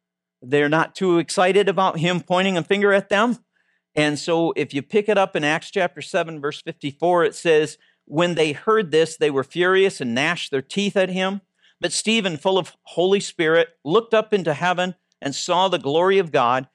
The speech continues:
and Jesus standing at the right hand of God." Now notice that, standing at the right hand of God, 'cause we know Jesus to be sitting at the right hand of God because the work has been done.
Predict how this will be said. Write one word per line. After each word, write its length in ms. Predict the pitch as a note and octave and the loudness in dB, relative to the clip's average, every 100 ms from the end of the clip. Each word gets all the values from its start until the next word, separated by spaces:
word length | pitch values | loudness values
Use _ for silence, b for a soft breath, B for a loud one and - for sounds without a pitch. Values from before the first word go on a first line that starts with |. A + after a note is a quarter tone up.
| _ | _
and 160 | - D3+ | -6 -4
Jesus 440 | D#3 F#3 E3+ - - | -2 -4 -6 -10 -12
standing 800 | - - A3 A#3+ C4 F3 C3 B2 | -8 -4 0 2 2 2 0 0
at 140 | B2 | -4
the 80 | B2+ | 0
right 220 | B2+ C3 | 0 0
hand 200 | C3 A#2+ | -2 -4
of 80 | A2+ | 0
God." 340 | A#2+ G#2+ G#2 _ - | 0 0 -4 _ -4
Now 100 | C3+ | 2
notice 320 | G3 B3+ - | 2 2 0
that, 220 | B2 - | -2 0
standing 640 | - - A3 B3+ A#3+ G3+ | -6 -2 0 2 2 0
at 80 | D3+ | -2
the 80 | C#3+ | 0
right 180 | C3 A#2+ | -2 -2
hand 180 | B2 A#2+ | -6 -8
of 120 | _ | _
God, 240 | A2 A2 _ b b | -10 -10 _ b b
'cause 160 | E3 D3+ | -6 0
we 140 | A#3 | 2
know 200 | A3+ G#3 | 4 2
Jesus 460 | E3+ G3+ F#3 F#3 - | 0 -2 0 -2 -6
to 100 | D3+ | -4
be 120 | C#3+ | -4
sitting 680 | C3+ - C4 D4+ A#3 C3+ A2 | -4 -4 -2 0 0 -2 -2
at 140 | C#3 C#3 | -4 -2
the 100 | C#3 | 0
right 220 | C3+ C3 | 0 -2
hand 180 | B2+ A#2 | -6 -6
of 120 | A2+ | -2
God 260 | A#2 A2 | -2 -2
because 360 | G#2+ C#3 E3 D#3+ | -6 0 0 0
the 120 | D3+ | -4
work 320 | C#3+ G#3 A3 | 2 2 2
has 180 | F3+ C#3+ | -4 -6
been 220 | C#3 D3+ | -6 -2
done. 380 | C#3+ F3+ A#2+ F#2 | 0 2 0 -6